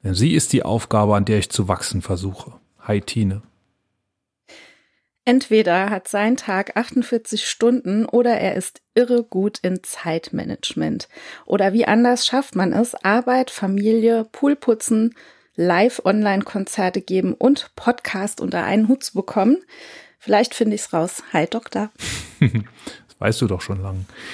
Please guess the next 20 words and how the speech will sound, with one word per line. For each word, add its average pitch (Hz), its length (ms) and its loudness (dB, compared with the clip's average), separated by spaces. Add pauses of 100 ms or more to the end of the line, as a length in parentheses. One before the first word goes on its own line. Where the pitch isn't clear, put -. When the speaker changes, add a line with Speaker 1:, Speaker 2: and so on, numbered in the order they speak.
(1300)
Speaker 2:
Dein 170 240 -2
Zeitmanagement. 180 1080 0 (1300)
Speaker 1:
Lass 104 260 0
mal, 101 260 4
lass 107 180 -2
mal - 140 2
alles 98 300 -6
jetzt. 92 220 -6
Lass - 160 -2
erst - 180 -4
mal 110 80 2
quatschen. - 500 -2 (1160)
Speaker 2:
Genau, 208 300 0 (140)
und 208 140 -4
zwar 214 220 2
über 214 160 0
die 196 100 -4
Themen, 247 500 2
die 240 160 -2
uns - 360 -2